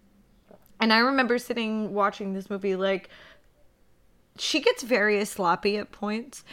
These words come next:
and I'm sitting there yelling at the T V, like, "Girl, you're leaving fingerprints all over this house."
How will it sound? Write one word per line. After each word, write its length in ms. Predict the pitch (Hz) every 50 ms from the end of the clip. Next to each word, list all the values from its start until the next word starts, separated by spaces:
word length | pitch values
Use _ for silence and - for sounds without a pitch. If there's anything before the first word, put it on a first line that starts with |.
| - - - - -
and 140 | 220 220 226
I'm 80 | 226
sitting 400 | 226 - - 202 226 226 226 233
there 340 | 233 226 220 226 220 214 -
yelling 580 | - 220 208 185 208 208 208 220 240 220 214 247
at 100 | 269 269
the 80 | 294
T 300 | 269 - - - 214 202
V, 320 | - 180 202 190 180 151 143
like, 260 | 170 196 185 175 -
"Girl, 240 | - 233 226 220 214
you're 180 | 196 226 277
leaving 340 | 311 381 403 330 302 294 269
fingerprints 960 | - - - 208 202 202 190 214 220 254 247 - - 311 320 359 349 - - - _ -
all 480 | 220 220 220 226 247 277 330 349 - -
over 380 | 285 294 285 240 269 277 285
this 220 | 226 247 240 247 -
house." 520 | - - 269 247 226 202 202 214 - -